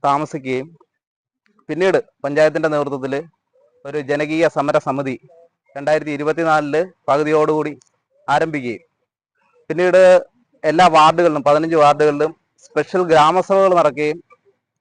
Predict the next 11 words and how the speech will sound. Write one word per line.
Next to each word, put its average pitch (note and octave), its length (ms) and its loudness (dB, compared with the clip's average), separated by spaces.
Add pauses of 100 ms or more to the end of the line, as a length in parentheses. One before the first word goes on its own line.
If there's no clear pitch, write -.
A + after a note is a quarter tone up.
(120)
പിന്നീട്, E3+ 360 0 (580)
ആ, D3+ 100 -4 (240)
ഈ D3+ 100 -2 (100)
സെപ്റ്റംബർ E3 380 2
ഏഴാം D#3+ 300 4
തീയതി D3 220 0 (460)
ഇളമണ്ണൂർ F3 400 2 (100)
മോർണിംഗ് E3 320 0
സ്റ്റാർ E3+ 220 4 (840)
ഓഡിറ്റോറിയത്തിൽ D#3+ 600 0
വെച്ചിട്ട്, C#3 280 0